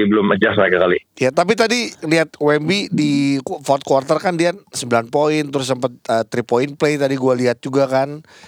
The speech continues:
Speaker 2: Eh,
Speaker 1: Iya, emang.
Speaker 2: hampir aja ya, tapi, tapi nah ini langsung aja, walaupun lu udah lihat langsung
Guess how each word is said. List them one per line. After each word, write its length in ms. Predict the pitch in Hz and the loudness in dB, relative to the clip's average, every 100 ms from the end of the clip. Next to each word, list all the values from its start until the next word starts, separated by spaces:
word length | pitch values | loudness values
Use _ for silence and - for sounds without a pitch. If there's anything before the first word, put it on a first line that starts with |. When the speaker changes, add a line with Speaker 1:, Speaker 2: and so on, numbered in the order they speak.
| - - _ | -20 -20 _
Speaker 2:
Eh, 500 | - 123 127 127 123 123 - - - - | 0 2 2 2 0 -4 -12 -20 -12 0
Speaker 1:
Iya, 360 | 196 180 113 143 | 2 4 2 2
emang. 460 | 135 131 131 131 | 2 2 2 2
Speaker 2:
hampir 440 | 160 190 196 240 214 | 0 0 -2 0 2
aja 280 | 185 214 208 | 2 2 0
ya, 220 | 196 208 | 2 0
tapi, 640 | - 185 160 - 185 233 - _ _ _ _ | 0 0 0 0 -2 -2 -10 _ _ _ _
tapi 340 | - 139 190 175 | -2 0 0 0
nah 100 | 117 | 0
ini 300 | 127 147 120 | 0 -2 0
langsung 320 | 110 107 123 | -2 -2 -4
aja, 220 | 135 143 123 | -2 2 4
walaupun 480 | 117 120 127 123 127 | 4 2 -2 -8 -6
lu 220 | 131 143 | -2 0
udah 120 | 135 123 | 0 2
lihat 220 | 127 123 | 0 2
langsung 540 | 127 120 - 127 127 | 0 0 -2 -4 -6